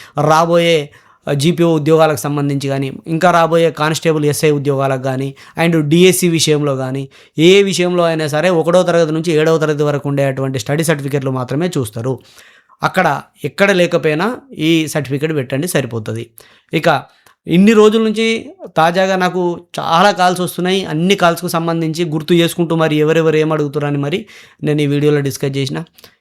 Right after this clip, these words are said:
ఇది చాలామందికి యూజ్ఫుల్ అవుతుంది, చాలామందికి ఉపయోగపడుతుంది.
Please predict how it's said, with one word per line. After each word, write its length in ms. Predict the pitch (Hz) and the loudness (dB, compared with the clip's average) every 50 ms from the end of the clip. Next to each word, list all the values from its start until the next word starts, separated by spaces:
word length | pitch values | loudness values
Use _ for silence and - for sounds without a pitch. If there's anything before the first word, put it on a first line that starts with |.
| _ _ | _ _
ఇది 140 | 160 160 160 156 | -2 -2 0 2
చాలామందికి 500 | 151 151 156 165 165 160 160 156 143 147 | 2 2 2 2 2 0 -2 -2 -4 -4
యూజ్ఫుల్ 380 | 143 147 151 151 139 139 151 143 | -4 -2 -4 -4 -4 -4 -4 -4
అవుతుంది, 400 | 139 139 131 139 139 147 160 160 _ _ _ - | -4 -4 -6 -8 -8 -8 -10 -14 _ _ _ -2
చాలామందికి 460 | 147 147 151 151 151 151 147 143 131 | 0 0 2 0 0 -2 -2 -2 -2
ఉపయోగపడుతుంది. 760 | 139 127 139 147 151 147 143 123 135 135 127 123 131 135 151 | -2 -2 0 0 0 0 0 -2 -2 -6 -4 -8 -8 -10 -10